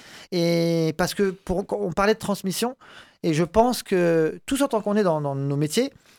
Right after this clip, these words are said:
on a un devoir de transmission. Devoir qu'on l'accepte ou non, hein, il y a des gens, ils en ont rien à ficher. Et c'est, et, et c'est pas de problème. Mais moi, pour moi, je dois transmettre, euh, aux nouvelles générations.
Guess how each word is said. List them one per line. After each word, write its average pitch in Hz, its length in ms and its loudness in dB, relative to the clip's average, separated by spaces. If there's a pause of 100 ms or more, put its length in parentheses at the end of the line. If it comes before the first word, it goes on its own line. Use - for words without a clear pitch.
(140)
on 170 180 0
a 185 60 4
un 175 120 4
devoir 202 560 6
de 185 60 0
transmission. 180 500 -6
Devoir 170 400 2
qu'on 165 80 -2
l'accepte 160 340 -2
ou - 20 -2
non, 311 200 6
hein, 277 120 6
il 190 60 2
y - 20 0
a 156 40 0
des 147 100 0
gens, 185 140 0
ils 143 80 -6
en 139 80 -6
ont 139 60 -4
rien 165 120 0
à 160 80 -4
ficher. 175 280 -6
Et 190 60 0
c'est, 196 140 -2
et, 170 440 -2
et 131 60 -2
c'est 120 140 -12 (300)
pas - 100 -6
de - 60 -6
problème. 254 280 2 (320)
Mais 170 100 0
moi, 220 220 4
pour 196 140 0
moi, 269 340 4
je 175 160 -2
dois 226 160 2
transmettre, 208 500 -2
euh, 160 480 4
aux 156 60 0
nouvelles 170 160 0
générations. 156 400 -2